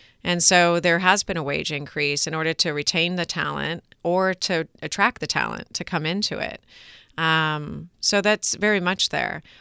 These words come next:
All of that obviously then has a net effect on what the end price is for any of the homes that we're building. Um, you know, it, it, I can only speak to private side development. I'm a residential, um, private developer and builder. And, you know, our margins are not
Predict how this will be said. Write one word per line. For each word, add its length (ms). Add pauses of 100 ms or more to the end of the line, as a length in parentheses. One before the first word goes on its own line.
(120)
All 200
of 120
that 360
obviously 540
then 180
has 200
a 40
net 180
effect 380
on 140
what 180
the 100
end 160
price 380
is 240
for 140
any 220
of 80
the 100
homes 280
that 100
we're 100
building. 540 (520)
Um, 720
you 120
know, 240 (140)
it, 160 (100)
it, 240 (160)
I 80
can 160
only 160
speak 340
to 440
private 320
side 320
development. 600
I'm 140
a 60
residential, 800 (380)
um, 240
private 360
developer 580 (300)
and 180
builder. 460 (440)
And, 600
you 100
know, 100
our 100
margins 400
are 80
not 420